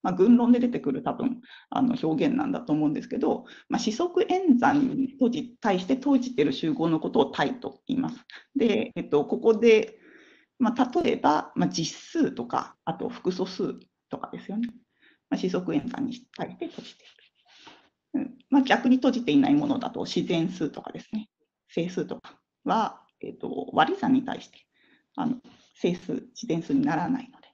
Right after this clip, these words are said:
それは対ではないですっていう感じになります。まあ、量子理-、量子コンピューターのコンテキストでは、まあ、対といったら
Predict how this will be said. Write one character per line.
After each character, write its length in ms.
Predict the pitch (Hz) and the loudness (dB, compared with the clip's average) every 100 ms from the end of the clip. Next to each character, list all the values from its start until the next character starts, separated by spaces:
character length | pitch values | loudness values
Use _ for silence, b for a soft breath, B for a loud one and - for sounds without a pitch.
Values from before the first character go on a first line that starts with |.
| _ | _
そ 60 | 302 | -2
れ 80 | 302 | 2
は 200 | 208 - | 2 0
対 220 | 214 147 | 0 0
で 120 | - | -2
は 40 | - | -10
な 60 | |
い 200 | - - | -18 -20
で 80 | - | -20
す 60 | - _ _ | -20 _ _
っ 20 | - | -2
て 60 | |
い 60 | 285 | 0
う 60 | - | 0
感 220 | 160 135 | -4 -10
じ 80 | - | -14
に 80 | - | -20
な 80 | |
り 120 | - _ | -20 _
ま 80 | _ | _
す。 60 | _ _ b b b b | _ _ b b b b
ま 100 | 311 | -4
あ、 20 | - _ _ - | -4 _ _ 2
量 180 | 247 359 | 4 4
子 100 | 370 | 2
理-、 220 | 381 - _ - | 0 -6 _ 2
量 260 | 370 381 | 4 4
子 80 | 370 | 2
コ 140 | 339 | 0
ン 80 | 330 | 2
ピ 80 | 359 | 2
ュ 20 | |
ー 40 | 339 | 4
タ 80 | |
ー 40 | 277 | 4
の 100 | - | 4
コ 140 | 175 | 0
ン 80 | 160 | -2
テ 100 | 143 | -4
キ 100 | 143 | -6
ス 40 | |
ト 80 | - | -4
で 100 | 147 | 0
は、 80 | 110 | 2
ま 180 | 165 - | 2 0
あ、 40 | |
対 200 | 185 160 | 0 -2
と 80 | - | -4
い 80 | - | -8
っ 20 | |
た 100 | - | -4
ら 140 | 240 | -4